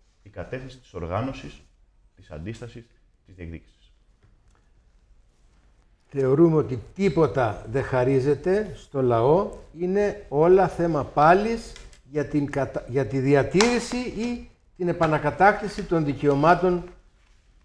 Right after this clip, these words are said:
Speaker 2: που τους στερούνε τα τελευταία χρόνια, ε, σε όλα τα επίπεδα. Είναι θέμα μαζικής λαϊκής πάλης και όχι, ε, προσφοράς, χάρης,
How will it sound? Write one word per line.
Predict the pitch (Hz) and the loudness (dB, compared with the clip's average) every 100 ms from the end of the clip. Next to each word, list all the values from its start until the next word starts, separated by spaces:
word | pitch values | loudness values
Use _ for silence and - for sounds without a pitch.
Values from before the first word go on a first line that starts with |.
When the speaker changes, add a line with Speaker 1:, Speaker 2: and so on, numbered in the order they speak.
| _ | _
Speaker 2:
που | 156 131 | -10 -4
τους | 151 | -4
στερούνε | - 151 143 160 175 170 | 2 6 6 6 6 4
τα | - 139 | 2 0
τελευταία | 135 135 131 160 143 | 2 0 2 4 4
χρόνια, | 139 147 151 156 156 - - 131 | 4 2 4 2 2 -2 -12 -8
ε, | 135 131 127 123 123 120 117 120 - - | -2 0 0 0 -2 -4 -6 -12 -20 0
σε | 156 | 4
όλα | 156 147 | 6 6
τα | 143 | 4
επίπεδα. | 135 110 113 95 82 76 - - _ _ _ | 0 2 -4 -4 -10 -12 -18 -20 _ _ _
Είναι | 160 147 127 | -2 0 0
θέμα | 160 190 208 214 208 - - _ _ - - | 2 2 2 0 -2 -14 -20 _ _ -20 -18
μαζικής | 123 139 120 123 110 196 175 | -2 0 0 -2 -2 0 4
λαϊκής | 160 143 - 170 - | 4 4 4 0 0
πάλης | - 170 208 233 233 - - - - - - | 6 8 8 4 -4 -10 -18 -20 -20 -14 0
και | 165 | 4
όχι, | 165 202 202 220 226 220 - - _ _ _ 147 | 6 4 4 -2 -4 -4 -8 -20 _ _ _ -6
ε, | 147 143 139 135 131 123 120 113 110 101 - | 0 4 4 2 2 2 2 0 -2 -8 -2
προσφοράς, | 160 147 135 135 160 190 185 - - - | 0 0 0 2 4 4 2 -6 -16 -10
χάρης, | - 156 185 190 190 - | 4 8 8 8 2 -2